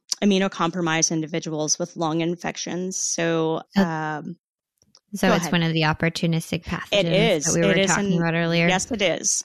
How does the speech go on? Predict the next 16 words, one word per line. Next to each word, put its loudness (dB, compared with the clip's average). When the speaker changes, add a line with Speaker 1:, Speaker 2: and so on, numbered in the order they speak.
Speaker 1:
Um, 0
so, 2
um, -6
I 2
did 0
that -2
for 0
a 2
little 0
while, 0
and, 4
um, 2
I 2
realized 2
pretty -4
quick -8